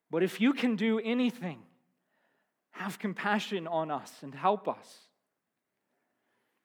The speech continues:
And Jesus said to him, 'If you can, all things are possible for one who believes.' Immediately, the father of the child cried out and said, 'I believe,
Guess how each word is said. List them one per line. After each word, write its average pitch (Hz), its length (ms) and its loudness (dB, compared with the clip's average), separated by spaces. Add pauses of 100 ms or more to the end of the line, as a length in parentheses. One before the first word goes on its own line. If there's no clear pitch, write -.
(200)
And 113 100 -18
Jesus 151 320 -6
said 185 220 -4
to 151 80 -8
him, 123 260 -10 (960)
'If 127 180 -14
you 254 160 0
can, - 240 -14 (1120)
all 151 160 0
things 151 380 -6
are 135 60 -8
possible 143 600 -6 (420)
for - 140 -8
one 139 260 -6
who 135 120 -14
believes.' 117 720 -14 (1500)
Immediately, 185 720 4
the 175 100 -2
father 208 440 8
of 175 240 2
the 175 60 -2
child 202 540 4
cried 214 360 4
out 208 280 6
and 165 140 -4
said, 190 420 2 (240)
'I 262 200 8
believe, 254 840 6